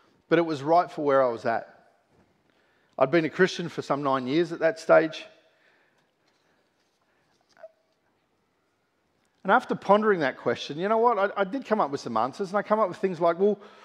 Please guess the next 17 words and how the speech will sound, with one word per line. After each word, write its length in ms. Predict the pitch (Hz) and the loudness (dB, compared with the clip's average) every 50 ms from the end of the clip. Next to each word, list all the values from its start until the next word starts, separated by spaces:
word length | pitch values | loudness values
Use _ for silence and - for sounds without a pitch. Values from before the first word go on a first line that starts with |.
| - - - - _ _ _ _ _ _ | -20 -20 -20 -20 _ _ _ _ _ _
what 160 | - 190 226 | -6 -4 -2
would 80 | 254 226 | 0 0
I 60 | 214 | 0
do 160 | 170 208 214 | 0 0 -2
on 100 | 202 170 | -2 -2
Sundays? 400 | - 196 214 214 156 113 104 - - - _ _ _ _ _ _ - - - - _ - - _ _ _ _ _ - - _ _ _ _ _ _ _ _ _ _ _ _ _ _ _ _ _ _ _ _ _ _ _ _ _ _ _ _ _ _ _ _ - | -2 -2 -2 -2 -4 -6 -6 -10 -20 -20 _ _ _ _ _ _ -20 -20 -20 -20 _ -20 -20 _ _ _ _ _ -20 -20 _ _ _ _ _ _ _ _ _ _ _ _ _ _ _ _ _ _ _ _ _ _ _ _ _ _ _ _ _ _ _ _ -4
Who 140 | - 180 | -2 2
would 80 | 208 208 | 4 4
I 40 | 175 | 4
hang 180 | 156 175 180 | 2 2 0
out 140 | 202 254 214 | 0 -2 -2
with? 180 | 151 117 - - | -4 -8 -6 -4
Who 80 | - | -4
would 100 | 208 202 | -2 -2
be 100 | 175 208 | -4 -2
my 120 | 202 196 160 | -2 -2 -2
friends? 560 | - - 208 226 196 117 101 - - - | 0 -2 -2 -2 -4 -6 -12 -18 -20 -20